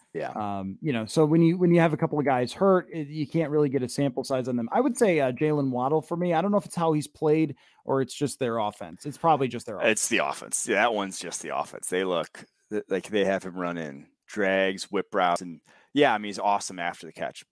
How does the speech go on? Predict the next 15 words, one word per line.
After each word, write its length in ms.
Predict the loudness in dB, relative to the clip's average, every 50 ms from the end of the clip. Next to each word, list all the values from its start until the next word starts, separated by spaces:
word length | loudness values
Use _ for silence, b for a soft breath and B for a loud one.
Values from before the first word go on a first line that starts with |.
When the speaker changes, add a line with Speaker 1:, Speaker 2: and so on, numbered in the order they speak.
| _ _ _ _ _ _
Speaker 1:
but 480 | 2 4 4 4 2 -2 -4 -10 -16 -20 _ _ _ _ _
he 100 | -2 -2
also 240 | -2 -2 -2 -6 -8
runs 600 | -6 -6 -4 -4 -6 -8 -12 -14 -16 -16 -18 _ _ _ _
a 40 | -20
four 160 | -14 -14 -14
three. 340 | -12 -10 -10 -10 -10 -12 -14 -12 _
Like, 160 | -6 -4 -2
he, 80 | 0 0 2 2 2
he 100 | 2 4 2
also 280 | 2 2 0 0 -2 -2
can 240 | -2 -6 -8 -8 -4
get 160 | -2 -2 0
open 260 | 0 -2 -2 -6 -12
deep. 280 | -12 -10 -10 -10 -10